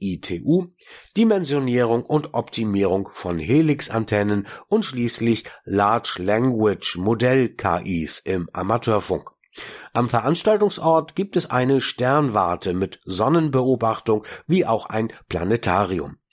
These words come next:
Direkt gegenüber befindet sich die Seenotrettungsleitstelle der Deutschen Gesellschaft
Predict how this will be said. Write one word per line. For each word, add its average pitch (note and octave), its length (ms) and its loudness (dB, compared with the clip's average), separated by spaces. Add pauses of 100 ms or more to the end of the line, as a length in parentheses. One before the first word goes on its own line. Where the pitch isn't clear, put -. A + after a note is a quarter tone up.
(440)
Direkt B2+ 260 2
gegenüber C#3 540 2
befindet G3+ 420 2
sich D3+ 240 -6
die D3 280 0
Seenotrettungsleitstelle A2 1500 0
der C3+ 260 4
Deutschen A2 440 0
Gesellschaft F#2 640 0